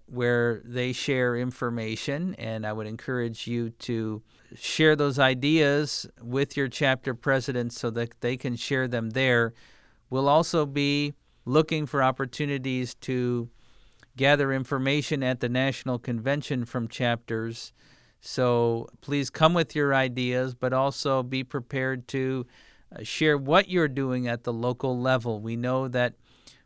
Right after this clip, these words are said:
we can learn a lot from each other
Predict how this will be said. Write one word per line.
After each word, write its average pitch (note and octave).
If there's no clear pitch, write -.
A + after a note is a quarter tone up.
we B2+
can B2+
learn D#3+
a F3
lot D#3+
from D3
each C#3
other D3+